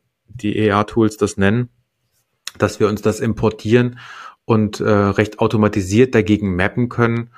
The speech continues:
und sagen können, ne, diese Schnittstellen, diese api-Proxys, ähm, diese Queues und Topics, das ist alles, äh, entsprechend gemappt gegen die, äh,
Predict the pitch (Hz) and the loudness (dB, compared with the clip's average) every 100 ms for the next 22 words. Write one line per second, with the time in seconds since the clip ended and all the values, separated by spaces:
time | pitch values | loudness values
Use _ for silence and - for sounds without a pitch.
0 | - - - 107 104 98 98 - 101 95 | -20 -20 -14 -8 -2 -2 -2 -2 -2 0
1 | 113 139 107 110 107 113 110 - 107 104 | 0 0 -2 -2 0 -2 -4 0 4 4
2 | 104 104 101 87 98 107 - 104 95 - | 2 -2 0 0 0 -2 -4 -6 -6 -4
3 | 101 98 - - 92 95 92 87 _ 101 | -2 -2 -6 -4 -4 -2 -6 -10 _ -6
4 | 95 98 95 92 92 - _ _ - 113 | 0 2 2 0 -4 -10 _ _ -4 0
5 | 113 110 101 107 - 107 107 - _ - | 0 0 -2 -2 2 0 0 -10 _ -20
6 | - _ - 101 110 - 98 98 98 - | -20 _ -4 -2 -2 -2 0 0 -2 -6
7 | 98 101 - 98 - - 95 101 - 95 | -4 -4 -4 -8 -6 -4 -4 -4 -2 0
8 | 90 95 - - 95 101 92 95 95 - | 0 -4 -6 -4 -2 -2 -4 -4 -4 -6
9 | _ _ _ _ 92 90 90 | _ _ _ _ -6 -4 -4